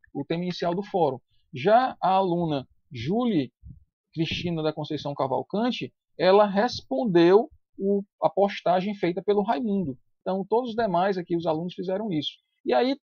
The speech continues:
a gente percebe aqui mais embaixo que o Antônio Francisco, o Antônio Francisco, a Graziele,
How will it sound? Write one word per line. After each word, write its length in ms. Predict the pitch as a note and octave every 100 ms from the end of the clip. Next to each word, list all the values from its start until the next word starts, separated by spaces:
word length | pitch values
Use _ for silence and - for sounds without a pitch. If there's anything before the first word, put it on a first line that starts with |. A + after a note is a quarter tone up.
| _ -
a 60 |
gente 200 | C#3+ F3+
percebe 340 | - F#3 F3+ F3
aqui 120 | F#3
mais 200 | F3+ F3+
embaixo 380 | F#3+ F#3 G#3+ G#3
que 60 | G3
o 40 |
Antônio 260 | F3 G3 G3+
Francisco, 680 | G3 G3+ - A3+ A3+ B3 - -
o 80 | D#3
Antônio 200 | D#3 E3+
Francisco, 360 | F3 - -
a 60 | D#3
Graziele, 680 | D#3+ F#3 F#3 G#3+ F#3+ G#3+